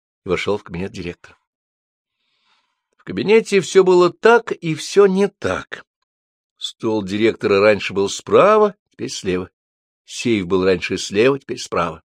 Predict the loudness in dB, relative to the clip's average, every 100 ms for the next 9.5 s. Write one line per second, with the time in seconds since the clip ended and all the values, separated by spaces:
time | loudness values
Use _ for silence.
0 | _ _ _ _ _ _ -16 -12 -12 -10
1 | -10 -6 -2 -2 -2 -6 -6 2 4 4
2 | 0 -10 -20 -6 -4 -4 -6 -8 -8 -6
3 | -6 -6 -14 _ _ _ _ 0 2 4
4 | 4 2 -2 -2 -6 4 6 4 2 -4
5 | -4 -8 -4 -4 -6 -8 -8 -10 _ _
6 | _ _ _ -20 -12 -2 0 4 2 2
7 | 0 -4 -6 0 0 0 -2 0 2 2
8 | -2 0 2 2 0 0 0 2 2 2
9 | 0 -8 -4 -4 -4